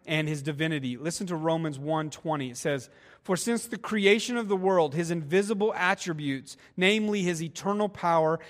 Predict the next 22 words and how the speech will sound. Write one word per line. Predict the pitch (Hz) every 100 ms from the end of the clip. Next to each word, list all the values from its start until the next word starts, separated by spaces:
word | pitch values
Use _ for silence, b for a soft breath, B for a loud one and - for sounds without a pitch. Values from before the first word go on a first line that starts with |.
| B
and | 165 165
divine | 156 156 180 196
nature, | 190 185 190 160 143
have | 147
been | 147 143
clearly | - 196 214 220 214
seen," | - - 190 139 110 117 _ _ _ _
being | 185 196 185
understood | 196 190 175 - 214 185
through | 143 175
what | 165 170 147
has | - 165 143
been | 156 156
made, | 156 156 127 113 - b b
so | - - 190
that | 180 156
they | 170 170
are |
without | 151 139 - 156 160
excuse. | 156 - - - 170 135 110 - - _ b b b
And | - 180
through | - 196 214 202